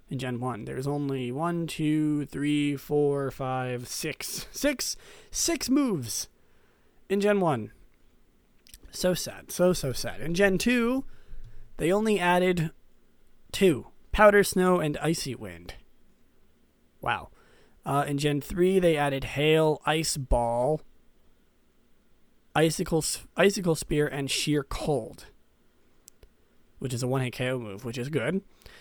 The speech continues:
Uh, in Gen four, they added Avalanche, Ice Shard, Ice Fang. That's it. <laughs>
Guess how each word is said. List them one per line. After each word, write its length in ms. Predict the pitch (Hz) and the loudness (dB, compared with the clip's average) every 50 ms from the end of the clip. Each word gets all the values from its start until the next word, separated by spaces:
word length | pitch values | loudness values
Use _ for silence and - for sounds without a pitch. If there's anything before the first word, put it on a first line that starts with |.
| - - _ - - | -20 -20 _ -6 0
Uh, 240 | 160 156 156 156 143 | 2 4 4 4 4
in 80 | 139 151 | 2 0
Gen 220 | 151 160 160 156 | 0 0 0 0
four, 420 | 135 - 190 190 202 214 220 220 202 | 0 2 4 4 6 6 6 6 6
they 220 | 190 185 175 151 | 6 4 4 2
added 340 | 147 151 147 151 147 143 - - | 0 0 0 0 -2 -4 -4 -4
Avalanche, 960 | 139 160 185 202 208 208 202 190 185 185 185 185 185 - - - - - - - - - _ _ _ _ - _ _ _ _ _ _ _ _ _ _ _ _ _ _ _ _ _ _ _ _ _ _ _ _ _ _ _ _ _ _ _ _ _ _ _ _ _ _ _ _ _ _ - _ _ - _ - | 0 2 2 4 4 4 4 4 4 2 0 0 -2 -4 -6 -8 -8 -12 -14 -18 -20 -20 _ _ _ _ -20 _ _ _ _ _ _ _ _ _ _ _ _ _ _ _ _ _ _ _ _ _ _ _ _ _ _ _ _ _ _ _ _ _ _ _ _ _ _ _ _ _ _ -20 _ _ -20 _ -4
Ice 220 | 170 165 190 185 - | 0 0 0 0 0
Shard, 460 | - - 185 175 170 175 170 165 - | -2 0 4 4 6 6 6 4 4
Ice 300 | - 156 147 143 - - | 2 0 0 0 -2 -4
Fang. 600 | - - 156 156 151 156 151 151 151 147 156 156 - - _ _ _ _ _ _ _ - _ _ _ _ _ _ _ _ _ _ _ | -6 -4 -4 -2 -2 -2 -2 -2 -2 -4 -4 -6 -8 -12 _ _ _ _ _ _ _ -20 _ _ _ _ _ _ _ _ _ _ _
That's 240 | 147 127 - - | -12 -10 -6 -2
it. 260 | 170 185 202 202 - _ - 143 - - - | 2 2 2 2 0 _ -4 -4 -4 0 2
<laughs> 120 | 220 175 | 2 2